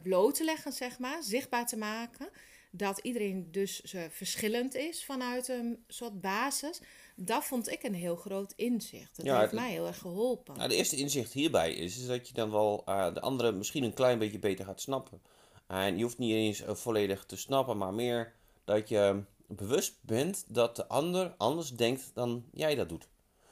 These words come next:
Speaker 2: Hè, want je kunt wel, eh, iets willen, maar wil de ander dat ook?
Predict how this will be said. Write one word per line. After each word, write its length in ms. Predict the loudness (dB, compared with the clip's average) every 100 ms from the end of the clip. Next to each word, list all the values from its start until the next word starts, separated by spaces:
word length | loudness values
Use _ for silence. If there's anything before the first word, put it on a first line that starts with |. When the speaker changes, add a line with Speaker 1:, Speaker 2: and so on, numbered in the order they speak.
| -20 -20 -12
Speaker 2:
Hè, 160 | -2 0
want 220 | 2 0
je 140 | -4 -4
kunt 240 | -4 -2
wel, 560 | 4 8 10 10 8 2
eh, 280 | -2 0 -4
iets 160 | -4
willen, 420 | 2 6 6 6
maar 160 | 2 2
wil 140 | 2
de 100 | 2
ander 260 | 2 2 2
dat 220 | -2 -2
ook? 400 | 0 0 -2 -20